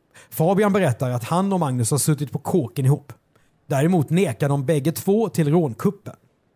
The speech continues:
Vad har Magnus då istället gjort under rånet?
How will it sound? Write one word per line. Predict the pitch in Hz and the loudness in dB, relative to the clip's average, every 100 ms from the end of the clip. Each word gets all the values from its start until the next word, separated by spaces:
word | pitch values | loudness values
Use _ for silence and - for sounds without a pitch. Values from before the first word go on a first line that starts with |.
| _ _ _ - | _ _ _ -2
Vad | 165 | 2
har | 202 | 2
Magnus | 196 196 214 208 | 2 2 2 0
då | 214 180 | 2 2
istället | - - - 240 165 175 311 285 | 0 -4 -2 0 2 2 0 0
gjort | 202 117 - | -4 -2 -2
under | 123 113 | -2 -2
rånet? | 123 95 92 - - | -2 -6 -12 -20 -20